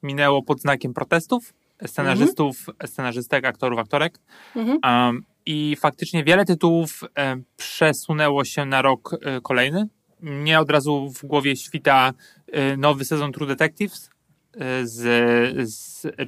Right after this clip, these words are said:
Speaker 2: Jodie
Speaker 1: Foster,
Speaker 2: Foster.
Speaker 1: bodajże.
Speaker 2: Mhm. Tak, będzie dopiero
Speaker 1: A,
Speaker 2: w
Speaker 1: i
Speaker 2: styczniu. Mm.
Speaker 1: No właśnie, tak sobie pomyślałem, że faktycznie ten rok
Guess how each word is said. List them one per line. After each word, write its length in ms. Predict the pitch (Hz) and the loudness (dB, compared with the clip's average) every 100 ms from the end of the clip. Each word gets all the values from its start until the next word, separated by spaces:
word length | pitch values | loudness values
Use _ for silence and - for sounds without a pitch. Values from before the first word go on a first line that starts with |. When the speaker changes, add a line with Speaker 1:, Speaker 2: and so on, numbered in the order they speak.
| - | 2
Speaker 2:
Jodie 140 | 202 | 2
Speaker 1:
Foster, 180 | 151 185 | 2 2
Speaker 2:
Foster. 260 | 214 226 262 - | 0 -2 -6 -6
Speaker 1:
bodajże. 220 | 147 233 233 | -2 2 4
Speaker 2:
Mhm. 120 | 269 320 _ _ _ _ _ _ _ _ _ _ _ - | 4 2 _ _ _ _ _ _ _ _ _ _ _ -2
Tak, 180 | 190 | 0
będzie 240 | 208 254 262 | 2 2 2
dopiero 340 | 233 262 247 | 2 4 4
Speaker 1:
A, 140 | 240 226 | 2 0
Speaker 2:
w 120 | - | 0
Speaker 1:
i 40 | |
Speaker 2:
styczniu. 460 | 226 269 262 175 185 - _ _ _ _ _ _ _ _ _ | 0 2 0 0 -2 -10 _ _ _ _ _ _ _ _ _
Mm. 400 | 196 190 190 196 - - - | -6 -2 -2 -2 -6 -6 2
Speaker 1:
No 60 | |
właśnie, 260 | 214 - 190 | 4 4 2
tak 120 | 180 | 2
sobie 160 | 202 185 | 2 0
pomyślałem, 540 | 185 185 208 202 196 | 0 0 2 2 0
że 460 | 165 180 175 170 156 | 2 4 4 2 0
faktycznie 520 | 180 156 185 - 185 170 _ _ - | 0 0 -2 0 0 0 _ _ 0
ten 160 | 190 | 4
rok 320 | 180 214 220 | 6 6 4